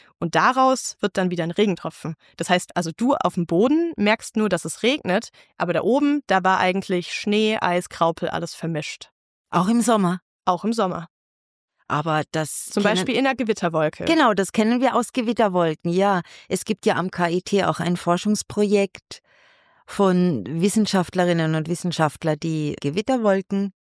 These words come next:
Speaker 2: hinterherjagen
Speaker 1: Mhm.
Speaker 2: und schauen, sie zu erforschen.
Speaker 1: Das sind meine Kollegen. Ich bin leider nicht die, die da mitfährt, aber wir nutzen zum Beispiel deren Beobachtungen oder auch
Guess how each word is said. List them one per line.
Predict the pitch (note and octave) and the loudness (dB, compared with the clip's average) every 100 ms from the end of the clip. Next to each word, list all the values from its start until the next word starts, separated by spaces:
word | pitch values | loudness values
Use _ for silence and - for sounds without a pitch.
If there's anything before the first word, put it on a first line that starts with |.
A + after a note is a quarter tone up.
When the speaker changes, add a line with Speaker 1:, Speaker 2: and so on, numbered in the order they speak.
| _ | _
Speaker 2:
hinterherjagen | G#3+ G3+ G3+ G3+ G3 G3+ F#3 F#3 G#3+ A3+ A#3+ A#3 | -4 -2 -2 0 0 2 2 4 2 -2 -4 -2
Speaker 1:
Mhm. | F#3+ G3 G#3+ | 0 2 2
Speaker 2:
und | B3 G3+ | 0 -2
schauen, | - F#3 G3 G#3+ | 0 2 2 0
sie | A3+ G#3+ | -4 -4
zu | - A3 | -2 0
erforschen. | G#3 - G#3 G#3+ A3 - B3+ C#4 C#4+ | 0 -2 0 0 0 -2 -2 0 -2
Speaker 1:
Das | G3+ | -2
sind | A#3 G3+ | -2 0
meine | G#3+ G3+ | 0 0
Kollegen. | - G#3+ G3+ F#3 E3+ - - | 0 2 2 0 -2 -6 -6
Ich | G#3 | -4
bin | - A3+ | 0 2
leider | A3+ A3 | 4 4
nicht | A3 C4 - | 2 -2 -2
die, | A#3 G#3+ | -2 0
die | G#3+ | 2
da | F#3 | 2
mitfährt, | G3 B3+ - A#3 A#3+ D4 - - _ _ _ - | 2 -2 -2 0 2 0 -2 -16 _ _ _ -2
aber | G3+ G3 F#3 | 0 2 0
wir | A#3 | 2
nutzen | B3+ C4 - A3+ | 2 0 -4 -6
zum | G#3+ G3+ | -4 -2
Beispiel | F#3+ G3 - F#3 F#3 | 0 0 -2 0 0
deren | E3+ E3+ G#3 B3 B3 | 0 0 0 2 0
Beobachtungen | - A3+ G#3+ G3+ - G3+ G#3 G#3 | 0 0 0 -2 -2 0 0 0
oder | F3 E3 | 0 0
auch | E3+ E3 | 0 -2